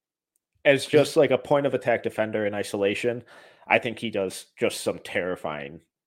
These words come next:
shit. I, the, the hands are lightning quick, and he desperately wants that ball. Um, I think he moves his feet really well.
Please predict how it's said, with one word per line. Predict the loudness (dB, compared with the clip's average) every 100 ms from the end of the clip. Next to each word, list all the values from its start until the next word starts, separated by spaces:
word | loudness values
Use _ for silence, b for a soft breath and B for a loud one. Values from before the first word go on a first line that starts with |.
| -16
shit. | -8 -8 -8 -10
I, | -10
the, | -8 -6
the | -4
hands | 0 2 2 0 -6
are | -2 0 0
lightning | -2 0 0 0 -6
quick, | -2 0 0 -4 B B B
and | -2
he | 0 -6 -2
desperately | 0 0 -2 -4 -4
wants | -8 -10
that | -8 -6
ball. | -6 -8 -10 _ B B
Um, | 2 2 2 -4 -10 -18 -4
I | -4
think | -4 -8
he | -8
moves | -6 -6
his | -8 -8
feet | -4 -2
really | 2 2
well. | 4 4 4 0